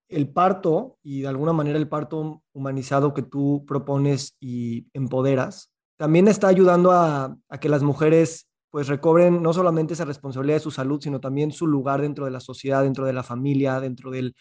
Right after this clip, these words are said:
del rol laboral, económico. ¿Cómo tú has sentido que además de darles estas herramientas para cuidarse mejor a sí mismas y tener el parto que ellas quieren,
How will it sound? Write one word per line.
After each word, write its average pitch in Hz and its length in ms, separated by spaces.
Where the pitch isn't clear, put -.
del 139 160
rol 147 580
laboral, 139 680
económico. 139 840
¿Cómo 269 580
tú 196 140
has 190 80
sentido 190 360
que 165 160
además 160 400
de 208 80
darles 185 300
estas 170 220
herramientas 151 800
para 151 220
cuidarse 156 380
mejor 156 260
a 160 60
sí 156 120
mismas 151 360
y 135 60
tener 135 200
el 143 100
parto 143 280
que 147 80
ellas 139 220
quieren, 139 500